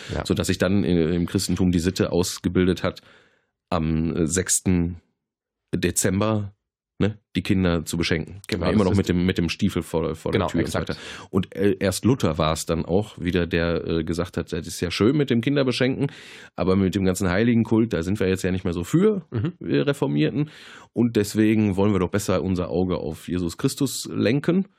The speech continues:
Speaker 1: Mhm.
Speaker 2: äh, und machen jetzt also diesen ganzen Geschenke, äh, Kram, äh, den nehmen wir jetzt vom Nikolaus weg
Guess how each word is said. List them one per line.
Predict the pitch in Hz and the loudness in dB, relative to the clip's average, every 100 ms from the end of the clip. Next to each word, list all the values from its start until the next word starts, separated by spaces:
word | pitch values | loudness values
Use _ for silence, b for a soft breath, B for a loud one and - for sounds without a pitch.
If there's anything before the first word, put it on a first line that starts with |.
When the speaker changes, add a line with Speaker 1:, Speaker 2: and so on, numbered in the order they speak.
| b b | b b
Speaker 1:
Mhm. | 107 170 _ _ | -6 -6 _ _
Speaker 2:
äh, | - | 0
und | 120 117 117 113 90 | 4 4 4 2 2
machen | 117 117 | 0 2
jetzt | 107 - | 0 0
also | 98 95 | -2 0
diesen | 92 92 | 0 0
ganzen | 85 92 - 87 82 87 87 90 | 0 -2 -4 -6 -4 -6 -8 -6
Geschenke, | 90 123 143 151 143 139 135 127 127 120 _ _ _ _ _ _ _ - | -2 0 0 2 2 4 2 0 -4 -12 _ _ _ _ _ _ _ -10
äh, | - 113 110 110 104 104 - - 110 - 113 | 0 2 4 2 0 -4 -6 -4 -4 -6 -8
Kram, | - 104 117 117 104 - | -4 -2 0 0 -2 -2
äh, | 107 104 | -2 0
den | 101 95 | 0 2
nehmen | 101 95 | 2 2
wir | |
jetzt | 90 - | 0 -2
vom | 90 | 0
Nikolaus | 107 104 80 87 | 2 2 0 0
weg | 170 - | -4 -4